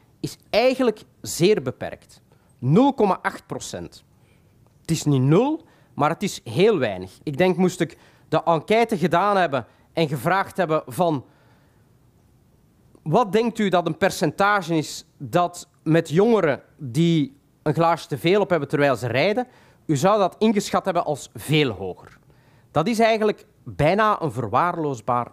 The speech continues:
percentage. Aan de andere kant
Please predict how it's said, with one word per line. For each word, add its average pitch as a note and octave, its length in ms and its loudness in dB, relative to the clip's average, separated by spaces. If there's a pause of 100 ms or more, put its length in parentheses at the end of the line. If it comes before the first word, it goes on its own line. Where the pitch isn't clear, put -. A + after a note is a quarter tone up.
(120)
percentage. - 680 -14 (880)
Aan G3+ 140 0
de G3+ 100 0
andere D4 380 2
kant G#3 520 -4